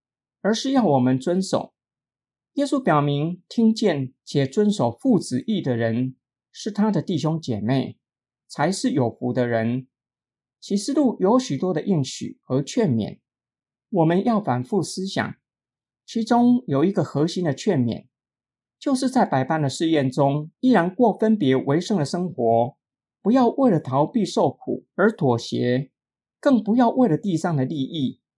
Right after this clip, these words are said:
否认主耶稣。求主帮助我们，怜悯我们。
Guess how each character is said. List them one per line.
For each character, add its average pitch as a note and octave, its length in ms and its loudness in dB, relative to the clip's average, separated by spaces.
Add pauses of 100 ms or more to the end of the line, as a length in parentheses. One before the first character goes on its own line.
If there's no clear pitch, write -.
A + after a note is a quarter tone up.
(100)
否 D#3+ 180 4
认 A#3+ 200 4
主 B2 180 -2
耶 C#3 120 4
稣。 D#3 460 -2 (640)
求 B3+ 220 0
主 G#3+ 120 0
帮 G#3+ 220 2
助 A3 160 0
我 E3 140 6
们， C#3 360 0 (240)
怜 D#3+ 200 2
悯 A3+ 260 4 (120)
我 B2 40 2
们。 C3 360 2